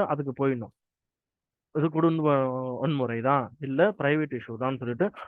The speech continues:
அதுக்கு என்னென்னலாம் ஜஸ்டிஸ் இருக்கு, அதுக்கு என்னென்னலாம் கமிட்டிஸ் போட்டிருக்காங்க, என்னென்னலாம் கவர்மெண்ட் ரிப்போர்ட் இருக்கு, அது சரி பண்றதுக்கு என்ன இருக்கு, இப்ப கவர்மெண்ட் என்ன ஸ்டெப்ஸ் எடுத்திருக்காங்க, அதை நோக்கி நம்ம கொஸ்டின்ஸ் போகணும். But இங்க வந்து இவர் என்ன பண்ணிட்டாருன்னா, டைப்ஸ்,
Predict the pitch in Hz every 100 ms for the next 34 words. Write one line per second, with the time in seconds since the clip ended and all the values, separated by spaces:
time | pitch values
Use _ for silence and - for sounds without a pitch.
0 | - 139 165 151 156 143 143 143 120 139
1 | 120 120 135 139 147 139 139 139 143 127
2 | 143 143 139 123 120 117 113 120 123 135
3 | 131 135 131 123 123 123 120 123 135 123
4 | - - - 123 123 - - - _ _
5 | _ _ _ _ _ _ _ _ 175 190
6 | 175 165 156 165 175 170 143 135 131 123
7 | 131 123 135 131 135 139 127 127 123 127
8 | 123 120 117 117 113 127 147 _ _ _
9 | _ _ _ _ _ _ 113 131 160 175
10 | 175 160 135 131 135 139 - 123 117 104
11 | 120 143 156 160 175 170 170 135 151 151
12 | 127 123 117 151 180 - _ - 156 180
13 | 170